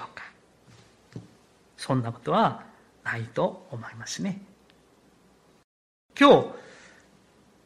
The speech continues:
聖書が教える本当の平安はどこから来るのか。その答えをですね、神の御言葉、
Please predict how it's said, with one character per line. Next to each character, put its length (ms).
聖 580
書 200
が 220
教 300
え 120
る 320
本 340
当 300
の 320
平 460
安 160
は 260
ど 160
こ 60
か 140
ら 100
来 160
る 100
の 100
か。 180
そ 120
の 100
答 420
え 80
を 80
で 120
す 100
ね、 500
神 480
の 160
御 100
言 20
葉、 460